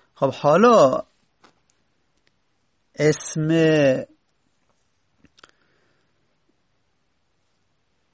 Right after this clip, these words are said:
متمکن، یعنی اسم معرب،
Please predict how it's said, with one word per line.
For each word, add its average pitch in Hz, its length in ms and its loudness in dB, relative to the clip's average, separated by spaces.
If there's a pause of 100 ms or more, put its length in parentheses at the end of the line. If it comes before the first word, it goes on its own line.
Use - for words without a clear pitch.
(480)
متمکن، 156 1120 0 (1700)
یعنی 135 280 -8
اسم 143 280 -6
معرب، 139 640 2